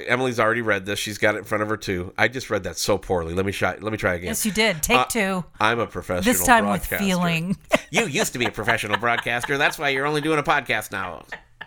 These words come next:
Speaker 1: Here we go.
Speaker 2: Okay.
Speaker 1: "But I also have been recommended not to," not to what? Not to take the vaccine, "because I have mild congenital heart condition. My doctor has signed a letter to that effect.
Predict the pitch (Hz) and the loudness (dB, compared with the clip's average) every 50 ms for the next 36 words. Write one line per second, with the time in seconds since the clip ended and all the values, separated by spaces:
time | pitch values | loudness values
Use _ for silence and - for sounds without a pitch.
0 | - - _ _ - - - _ _ _ - - _ - - - - 147 143 127 | -20 -20 _ _ -20 -20 -20 _ _ _ -20 -20 _ -20 -20 -20 -4 0 2 2
1 | 117 104 87 78 - - 202 170 190 170 - - - - 127 139 135 - - 160 | 2 2 0 -2 -4 -6 -2 0 0 0 -2 -4 -4 2 4 4 4 4 4 2
2 | 170 160 - 175 208 254 240 - 214 175 165 160 143 139 147 131 127 135 156 160 | 2 2 2 2 2 2 2 2 0 0 0 0 0 0 0 0 2 4 2 2
3 | - 175 147 151 147 143 143 139 131 143 170 202 220 208 - - - 156 117 98 | 2 0 0 0 0 0 -2 -4 -2 2 4 6 6 4 2 0 -6 -6 -6 -4
4 | 95 117 117 - - 143 131 131 107 85 104 113 117 - 135 110 131 123 - 123 | -2 -2 -2 -2 -2 -2 0 0 0 0 0 -2 -2 -2 -2 -2 0 -2 0 0
5 | 113 120 120 - - 135 117 101 - - - - 139 147 151 156 160 170 156 - | 0 0 0 -2 -2 -6 -6 -6 -8 -10 -2 2 2 4 4 2 0 -2 -4 -6
6 | - - - - - - 175 165 151 135 123 - - 127 127 127 127 123 113 110 | -10 -18 -12 -4 2 4 6 6 6 4 2 0 0 0 0 2 0 -2 -4 -2
7 | 113 113 110 113 120 123 127 127 123 - - - 120 117 107 107 110 104 107 113 | -2 0 0 2 2 0 0 -2 -4 -6 -6 -4 -4 -4 -2 0 0 0 2 0
8 | 113 120 120 120 - - - - 147 139 - - 101 92 87 - - - - - | 0 -2 -2 -6 -8 -2 2 2 2 2 0 -8 -10 -10 -8 -8 -10 -12 -14 -16
9 | - - - - - - 117 113 110 131 139 147 - - 143 135 131 113 - - | -16 -14 -14 -14 -2 2 2 4 6 4 4 2 0 -4 -6 -4 -4 -4 -4 -4
10 | - 127 127 139 135 135 127 123 120 113 120 135 127 131 113 101 104 95 104 113 | -2 0 0 0 0 -2 -2 0 2 2 2 2 0 -2 0 2 2 2 2 2
11 | 120 - - - 202 135 - _ - | 0 0 2 2 2 2 0 _ -16